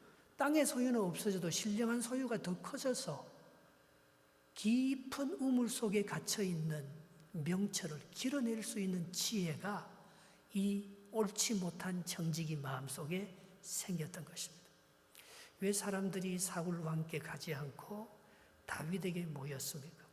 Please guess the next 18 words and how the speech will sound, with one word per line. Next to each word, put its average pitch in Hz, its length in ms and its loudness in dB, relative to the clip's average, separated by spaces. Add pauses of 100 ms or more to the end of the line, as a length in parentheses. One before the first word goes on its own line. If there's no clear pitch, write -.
(880)
사무엘상 170 580 2
이십이 156 380 0
장 147 220 0
이 139 100 -4
절에 139 240 -2
보면 151 460 -6 (800)
환난당한 180 880 2
모든 139 420 -4
자, - 280 -10 (340)
빚진 226 600 0
모든 151 360 -2
자, 139 260 -4 (280)
마음이 175 560 2
원통한 220 680 -2 (120)
모든 202 440 0
자가 233 480 0 (640)
다윗에게 156 720 -2
나왔으니 131 600 -4